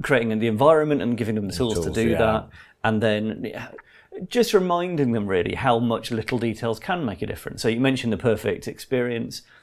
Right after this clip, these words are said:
Speaker 1: If you are you know, a repairs operative out there? What are the little actions that are important to make sure the customer's happy? If you're someone in the call center, how can you contribute to that
Speaker 2: Yeah.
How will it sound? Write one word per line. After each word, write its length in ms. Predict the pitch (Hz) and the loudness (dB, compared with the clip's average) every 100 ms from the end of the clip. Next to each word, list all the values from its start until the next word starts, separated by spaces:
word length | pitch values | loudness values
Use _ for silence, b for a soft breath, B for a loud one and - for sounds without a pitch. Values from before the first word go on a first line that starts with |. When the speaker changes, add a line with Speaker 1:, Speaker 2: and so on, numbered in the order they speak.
| b | b
Speaker 1:
If 280 | 180 147 - | -2 0 0
you 220 | 139 131 | 2 4
are 460 | 123 117 110 104 82 _ _ - | 6 4 2 -2 -6 _ _ -6
you 80 | 113 | 0
know, 140 | 101 | 2
a 80 | 104 | 2
repairs 420 | 101 - 117 113 | -2 -2 -2 0
operative 400 | 117 - 117 120 | -2 -4 -4 0
out 200 | 113 117 | 0 0
there? 160 | 117 120 | 0 0
What 160 | 123 90 | 2 2
are 40 | |
the 100 | 165 | 2
little 440 | 151 170 - 127 104 | 0 0 -4 0 0
actions 600 | - - 90 80 85 - | 0 -4 -6 -6 -10 -2
that 140 | 110 | 0
are 80 | 90 | 2
important 600 | 107 101 120 110 95 95 - | 0 -2 -2 -2 -4 -8 -6
to 80 | |
make 200 | 107 110 | -4 -4
sure 140 | - 104 | -4 -4
the 80 | 98 | -4
customer's 380 | 113 - 101 | -8 -8 -8
happy? 440 | - 104 - 98 - B 131 | -6 -6 -6 -8 -8 B -6
If 140 | 175 175 | -2 0
you're 60 | 175 | 0
someone 180 | 185 156 | 0 0
in 60 | |
the 60 | 156 | -2
call 240 | - 160 | -2 -2
center, 360 | 147 120 101 92 | 0 -2 -2 -2
how 160 | 90 95 | -2 -4
can 100 | 110 | -4
you 80 | 104 | -4
contribute 460 | 110 - 110 98 | -6 -6 -6 -6
to 100 | - | -4
that 100 | 98 | -4
Speaker 2:
Yeah. 80 | 80 | -2